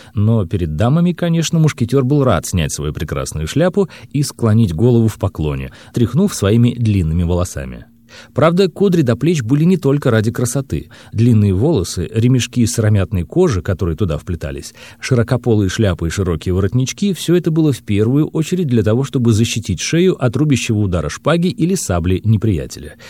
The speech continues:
И, безусловно, у всех мушкетёров должны были быть шпоры, даже у самых бедных, у тех, кто ещё не имел денег на покупку коня.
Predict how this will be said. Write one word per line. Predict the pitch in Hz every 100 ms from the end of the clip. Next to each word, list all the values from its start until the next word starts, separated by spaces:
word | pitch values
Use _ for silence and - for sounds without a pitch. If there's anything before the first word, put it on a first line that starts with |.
| -
И, | 127
безусловно, | 104 92 92 143 147 117
у | 127
всех | 117 107 87
мушкетёров | 87 - 92 151 185
должны | 139 104 87 113
были | 117 90
быть | 71 76 - -
шпоры, | - - 85 71 65
даже | - 131 131
у | 110
самых | - 170 180 120
бедных, | 90 76 71 - - -
у | 117
тех, | 95 143 160
кто | - 151
ещё | 113 147
не | 165 160
имел | 113 85 80
денег | 139 180 180 -
на | 160
покупку | 151 117 - 82 - 95
коня. | 104 80 64